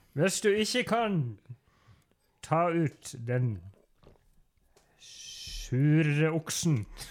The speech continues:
<laughs> så kan du nå ikke komme med det her, han,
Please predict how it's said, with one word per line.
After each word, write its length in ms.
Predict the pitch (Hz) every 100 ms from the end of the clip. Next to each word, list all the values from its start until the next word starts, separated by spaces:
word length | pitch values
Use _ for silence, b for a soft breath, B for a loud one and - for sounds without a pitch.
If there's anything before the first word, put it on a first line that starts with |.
| B B - - -
<laughs> 60 | 123 - - - - - 151 - B B B B B B
så 180 | - 208
kan 420 | - 214 285 277
du 120 | 233 220
nå 220 | 202 208
ikke 560 | 185 190 - 254 165 135 -
komme 280 | - 180 170
med 200 | 143 135
det 60 |
her, 220 | 139 131
han, 200 | 135 120